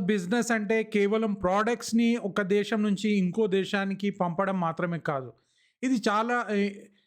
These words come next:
ఇది చాలా డీటె-, ఇందులో చాలా డీటెయిల్స్, రూల్స్ మరియు సిస్టమాటిక్‌గా, uh, చేయాల్సిన ఒక పెద్ద ప్రాసెస్ ఉంటుంది. మనము, uh, కొంచెం కేర్‌లెస్‌గా ఉన్నా చాలా కాంప్లికేషన్స్ రావచ్చు. అది మనకి ఫైనాన్షియల్‌గా,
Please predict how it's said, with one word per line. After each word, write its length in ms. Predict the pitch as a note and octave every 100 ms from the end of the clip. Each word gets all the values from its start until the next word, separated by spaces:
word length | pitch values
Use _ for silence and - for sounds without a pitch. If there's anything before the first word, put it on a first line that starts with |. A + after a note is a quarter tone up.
| _
ఇది 140 | G3+ A3 A3
చాలా 260 | G3+ A#3
డీటె-, 540 | A#3 F3 G3+ G3+ A3+ A3
ఇందులో 360 | G3 G3+ G#3+ G3+
చాలా 180 | G3+ G#3
డీటెయిల్స్, 680 | F#3 F#3+ G3+ G#3+ G3+ G3+ G3+
రూల్స్ 500 | F#3 G#3 G#3 F#3+ -
మరియు 280 | F#3+ G3 G3+
సిస్టమాటిక్‌గా, 920 | G3 F3+ - G3+ G3+ G3 G3 E3 G3 F#3+ F#3+ _ _ _ _ -
uh, 360 | F3+ F3 F3 E3+ - _ -
చేయాల్సిన 380 | G#3 G3+ G3+ A3
ఒక 180 | G#3 G3
పెద్ద 400 | F#3 G3+ F3 F#3
ప్రాసెస్ 540 | A#3+ G3 F#3+ F#3+ G#3
ఉంటుంది. 420 | F#3+ D#3+ D3 C3+ B2+ _ _ _ -
మనము, 600 | A#3+ B3+ B3+ C4 B3+ A#3+ G#3
uh, 120 | G#3+
కొంచెం 480 | G#3+ A#3 A#3 C#4 B3
కేర్‌లెస్‌గా 680 | A3+ A3+ A#3+ B3 G3 A#3+
ఉన్నా 380 | A#3 A3 A3 A3+ A3+
చాలా 280 | F#3 G#3 B3
కాంప్లికేషన్స్ 760 | A3 G#3 G3 A3+ G#3+ G#3 G#3 G3
రావచ్చు. 480 | F3+ E3 D#3 D3+ - _ _ _ - -
అది 440 | G#3 G#3 C4 C4+ A3+
మనకి 460 | G3+ A3 A#3+ B3 B3+
ఫైనాన్షియల్‌గా, 800 | A#3 G#3 G#3+ A#3+ B3 A#3 A3+